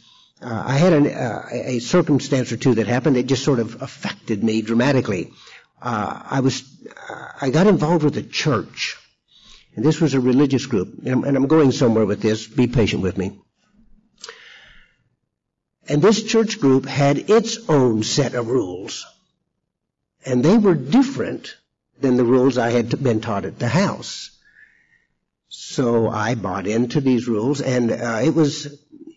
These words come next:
uh, it was a, a very small group of people that were absolutely convinced they were right, and the rest of the world was wrong. Uh, and that's what they believed in. I bought into that,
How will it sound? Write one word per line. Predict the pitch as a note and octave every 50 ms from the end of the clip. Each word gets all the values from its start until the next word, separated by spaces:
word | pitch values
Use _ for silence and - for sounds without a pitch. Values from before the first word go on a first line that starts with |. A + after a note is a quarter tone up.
| _ _ _ _ _ A#2
uh, | G#2+ G2+ G2 F#2
it | A#2+ C3
was | A2+ C3+ B2
a, | D3+
a | C3+ C3+ - B2+
very | A#2 B2 B2+ D3 D#3
small | - - E3 C#3+ C#3 C#3
group | C3 C3 C#3+ C#3 C#3+
of | D#3 C#3+
people | - D3 C3 - C#3+ C#3
that | C3+ C#3 A#2 G#2+ - - - - - _ _
were | - B2 A2 -
absolutely | A2+ B2+ C#3 - - D#3 D3+ D3+ D3+ D#3+ D#3
convinced | - E3 C#3+ C3 C3+ C3+ B2 -
they | C3+ C3+
were | C3+ C#3+ D3
right, | B2 A#2+ A2+ A2 B2 - - - - _ _ _ _ _ -
and | A#2 B2 A#2+ A#2+ A#2 A2+ A2+ G#2+
the | G#2 F#2+ A2+
rest | A2+ B2+ C#3 C#3 -
of | E3 D3+
the | D3+
world | C#3 C#3+ C#3 C3+ C#3 C3
was | C3+ D3 C#3
wrong. | C#3+ D#3 F#3+ A3 C4 A#3+ - - - - - - - - _ _ _ _ _ _ _ - - - - - _ - - _ _
Uh, | - G2 A2+ A2+ A2 G#2+ F#2+ F#2+ A2 G#2 G2+ G2+
and | - B2+ B2 A#2 A#2 A2 G#2+ G#2+
that's | - A#2+ A#2 - -
what | C#3 C#3 C#3 -
they | D3+
believed | D3 C#3+ D3+ E3 G3 A3+ D3
in. | B2+
I | A2 G#2+ A2+
bought | A2+ G#2+ A2+ A2+ A#2
into | B2 C3 C3+ C3+ B2+
that, | B2+ C3 D#3 G3+ A3+ -